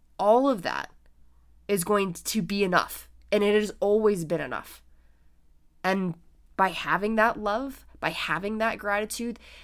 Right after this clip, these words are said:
not acceptance in a complacency way, but just acceptance of, like, this is where I'm at and I'm just, I'm enjoying it and I'm just living in it, that is enough. And that enoughness will take you to that next best step.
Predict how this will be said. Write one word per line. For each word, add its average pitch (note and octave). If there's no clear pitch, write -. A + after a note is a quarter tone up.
not A#3
acceptance B3
in G#3
a F#3
complacency F3+
way, D3
but F3
just G#3
acceptance G3+
of, F#3+
like, E3+
this F3+
is A3+
where A3
I'm F#3
at E3
and G3
I'm F3+
just, F3+
I'm G3
enjoying F3
it G#3+
and F#3
I'm D#3+
just -
living F3
in A#3
it, C#4
that A3+
is B3
enough. F3+
And F#3+
that G3+
enoughness G#3+
will F#3+
take -
you F#3+
to F3+
that D#3+
next D3
best -
step. -